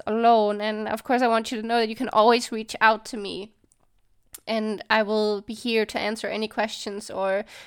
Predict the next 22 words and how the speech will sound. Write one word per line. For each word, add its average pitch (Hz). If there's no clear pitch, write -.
just -
be 233
a 220
shoulder 220
to 220
lean 220
on, 202
because 208
I 214
know 214
for -
me 240
that 196
I 226
fucking 302
needed 269
that 156
and 214
I 214
didn't 240
have 254
it. -